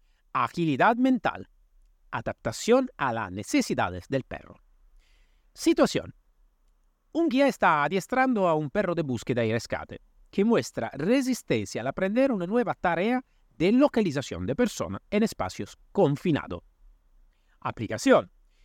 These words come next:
El conductor aplica un, el concepto de agilidad mental de Giorgio Nardone. En lugar de continuar con un enfoque estándar, el conductor reconoce que el perro necesita una estrategia diferente.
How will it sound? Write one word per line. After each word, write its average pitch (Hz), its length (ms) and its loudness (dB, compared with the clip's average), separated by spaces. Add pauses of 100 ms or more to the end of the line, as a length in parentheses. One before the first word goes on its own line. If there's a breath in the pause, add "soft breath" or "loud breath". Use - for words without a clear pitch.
(200)
El 294 120 2
conductor 330 380 2
aplica 165 480 0
un, 240 260 -2
el 208 160 -2
concepto 202 460 -4
de 151 160 -4
agilidad 202 580 0
mental 208 480 0
de 190 140 -2
Giorgio 196 340 -4
Nardone. 120 460 -2 (640)
En 147 140 0
lugar 214 300 2
de 226 80 2
continuar 151 480 2
con 127 140 -8
un 113 80 -4
enfoque 156 300 -2
estándar, 107 640 0 (460)
el 190 180 -2
conductor 254 600 0
reconoce 117 560 -2
que 147 100 -2
el 180 100 0
perro 247 300 0
necesita 202 500 -6
una 131 160 -4
estrategia 220 720 -4 (240)
diferente. 220 840 0